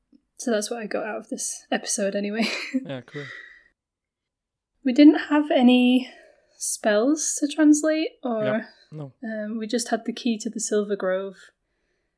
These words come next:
Speaker 1: um, the light test, which we just talked about, and Viren's magical butterfly.
Speaker 2: Yeah.
Speaker 1: The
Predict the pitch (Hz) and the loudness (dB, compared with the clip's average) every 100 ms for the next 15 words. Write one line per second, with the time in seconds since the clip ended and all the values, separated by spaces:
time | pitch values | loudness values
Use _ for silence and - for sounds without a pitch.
0 | _ 220 190 190 190 190 196 214 208 208 | _ -8 -8 -8 -10 -14 -8 -2 0 0
1 | - - 196 - 214 - - 202 202 226 | -2 -8 -6 -6 -8 -8 -8 -8 -8 -10
2 | 254 - 202 202 - 202 190 190 196 - | -12 -10 -8 -6 -6 -6 -6 -10 -12 -12
3 | - - 214 202 202 190 185 202 190 - | -14 -16 -10 -6 -6 -8 -8 -8 -8 -10
4 | 202 196 196 - 185 208 _ _ _ _ | -8 -8 -10 -10 -10 -10 _ _ _ _
5 | 156 139 - _ _ _ _ _ _ _ | -6 -6 -8 _ _ _ _ _ _ _
6 | _ _ _ - 233 | _ _ _ 0 0